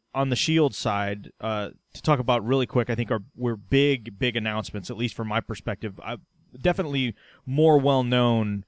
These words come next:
than some of the other casting announcements, uh, were Lucy Lawless,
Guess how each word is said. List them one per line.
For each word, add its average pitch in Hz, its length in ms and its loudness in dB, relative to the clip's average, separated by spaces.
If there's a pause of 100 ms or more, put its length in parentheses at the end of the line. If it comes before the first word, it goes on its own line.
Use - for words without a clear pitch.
(260)
than 113 320 -2
some 131 160 0
of 120 40 0
the 117 80 2
other 113 120 2
casting 117 400 -2
announcements, 104 680 -4 (400)
uh, 98 240 -4
were 113 160 0
Lucy 151 380 0
Lawless, 127 680 2